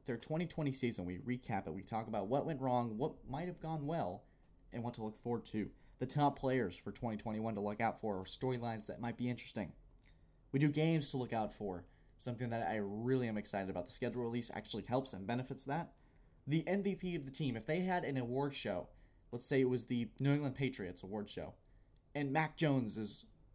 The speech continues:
the starting Q B and he takes the team to the playoffs, he would win the M V P, for example. Or if you've got a team like the Browns and Myles Garrett goes, has an insane season with seventeen games, twenty-one sacks, M V P of the team, something like that.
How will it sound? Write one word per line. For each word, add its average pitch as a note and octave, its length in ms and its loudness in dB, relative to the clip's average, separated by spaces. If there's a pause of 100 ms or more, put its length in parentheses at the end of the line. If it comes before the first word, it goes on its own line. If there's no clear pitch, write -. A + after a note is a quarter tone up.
the C3+ 60 -2
starting C#3 300 4
Q C3+ 120 2
B B2+ 160 0
and A2+ 140 -2
he A#2 80 -6
takes C#3 240 2
the - 80 2
team C3+ 220 -2
to A#2+ 40 -8
the - 60 -10
playoffs, A#2+ 280 0
he C#3+ 120 0
would C#3 180 0
win C3 160 0
the A#2+ 160 -6
M A#2+ 120 -4
V A#2+ 100 -6
P, A2 220 -6
for A2 180 -6
example. G2+ 480 -6 (580)
Or E3 280 4
if D#3 120 -2
you've D3+ 120 -2
got C3 260 0
a - 20 -10
team C3 280 0
like A2+ 180 -4
the A#2 60 -6
Browns A#2 440 -2
and G2+ 100 -4
Myles A#2 340 2
Garrett A#2 360 -6
goes, G#2+ 340 0 (1000)
has C3+ 240 4
an C#3 160 0
insane D#3+ 400 6
season C3+ 280 4
with A#2 120 -4
seventeen B2 400 2
games, A2 260 -4
twenty-one C#3+ 540 0
sacks, - 540 4 (240)
M A2+ 160 -8
V A2 100 -6
P A2+ 220 -4
of G#2+ 100 -6
the - 80 -20
team, - 320 -4
something E3 340 0
like A#2+ 200 -2
that. - 240 -8